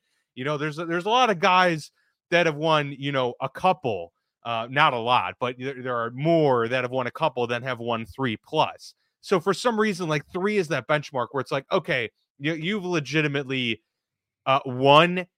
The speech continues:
in, in many different ways. And, and, and it's different from winning three in a row versus, okay, he's been to six A F C championships. He's been to four Super Bowls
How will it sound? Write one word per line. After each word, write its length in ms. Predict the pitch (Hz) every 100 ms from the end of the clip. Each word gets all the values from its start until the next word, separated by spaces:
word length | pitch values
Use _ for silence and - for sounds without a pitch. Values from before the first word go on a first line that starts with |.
| _
in, 200 | 156 151
in 260 | - 143 139
many 200 | 175 180
different 320 | 170 160 139
ways. 240 | 147 143
And, 160 | 135 127
and, 160 | 143 147
and 140 | 139 131
it's 180 | 127 -
different 360 | 185 185 165
from 140 | 165 151
winning 200 | 147 139
three 220 | 165 160
in 80 | 127
a 40 |
row 460 | 113 170 185 185 175
versus, 520 | 147 147 - 127 - 143
okay, 260 | 147 156
he's 140 | 151 135
been 160 | 165
to 60 | 139
six 500 | - - 175 - - _ _ -
A 160 | 165
F 80 | 151
C 120 | 151
championships. 760 | 139 156 139 147 135 - 135 -
He's 140 | 127
been 100 | 147
to 80 | 127
four 340 | - 196 196
Super 340 | 185 - 175 135
Bowls 340 | 127 123 123